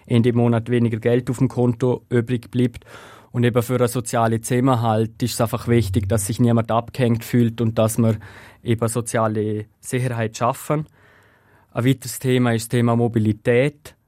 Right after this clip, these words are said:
wo wir dran sind, um immer noch die Verkehrswende zu verschlafen und, und endlich dafür sorgen müssen, dass alternative Verkehrsmittel zum Auto stärker gefördert werden.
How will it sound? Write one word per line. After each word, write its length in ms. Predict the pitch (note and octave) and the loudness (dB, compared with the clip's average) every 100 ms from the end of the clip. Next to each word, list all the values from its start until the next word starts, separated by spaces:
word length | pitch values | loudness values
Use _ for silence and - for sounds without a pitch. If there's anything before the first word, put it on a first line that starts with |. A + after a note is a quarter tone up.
| _ | _
wo 600 | - A#2+ A#2 A2+ A2+ A2 - | -8 -2 0 2 2 0 -2
wir 220 | B2 A#2+ | 0 0
dran 320 | A#2 A2+ A#2 | 0 2 2
sind, 280 | B2 A#2+ - | 0 -4 -2
um 120 | A#2 | -2
immer 180 | B2 B2+ | 0 2
noch 140 | A#2+ | 0
die 80 | A#2 | -2
Verkehrswende 1040 | A#2 - A#2 A#2 A#2+ A#2 A#2+ B2 A2+ - - | -6 -2 -2 0 0 0 0 -2 -4 -10 -16
zu 100 | - | -12
verschlafen 800 | B2 A2+ A#2 G#2 A#2+ - B2 A#2+ | -10 -4 0 0 -2 -2 0 0
und, 360 | - A#2+ A2+ - | 0 -2 -2 -2
und 200 | A#2+ A2+ | -2 0
endlich 320 | A#2 A#2 A2 | 0 -2 -4
dafür 220 | A2+ A#2 | -4 -2
sorgen 420 | A#2+ G#2+ G#2 A2+ | 2 2 2 2
müssen, 340 | A2 G#2+ G#2+ - - - _ _ - | 2 0 -2 -4 -14 -20 _ _ -8
dass 500 | A2+ G#2 - - - | -2 0 -2 -6 -6
alternative 800 | A2+ G#2+ A2 A2+ A2 A#2+ A2 A#2 | -2 -2 0 -2 0 0 2 2
Verkehrsmittel 1300 | A2+ A2 A2+ A2 - A2+ A2 - A2 G#2 - - - | -2 -4 -2 0 2 2 0 0 2 2 0 -8 -10
zum 240 | - A2+ | -2 2
Auto 580 | F#2 G2 G#2+ - G#2 G#2+ | 2 2 0 0 2 0
stärker 460 | - G2+ G#2 - A2+ | 0 0 0 0 -2
gefördert 560 | - G2 G2 A2 - | 0 0 -2 -6 -4
werden. 460 | - - - B2 | -4 -2 -4 -4